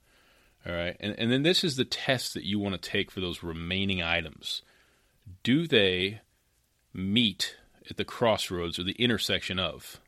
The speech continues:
passion and skill? Do you love these things? Absolutely love 'em. If money and time were no object, would you do them? If not,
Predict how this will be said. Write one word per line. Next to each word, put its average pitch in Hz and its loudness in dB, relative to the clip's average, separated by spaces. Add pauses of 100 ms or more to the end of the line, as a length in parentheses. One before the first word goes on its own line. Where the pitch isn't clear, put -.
(240)
passion 180 2 (540)
and 90 -4
skill? - -4 (960)
Do 113 2
you 131 6
love 123 4
these 85 -4
things? - -10 (260)
Absolutely 113 0
love 95 0
'em. 73 -16
If 85 -8
money 113 2
and 101 2
time 107 0
were 104 0
no 98 0
object, 98 0
would 98 -2
you 92 -2
do 120 0
them? 76 -8 (500)
If - -4
not, 110 2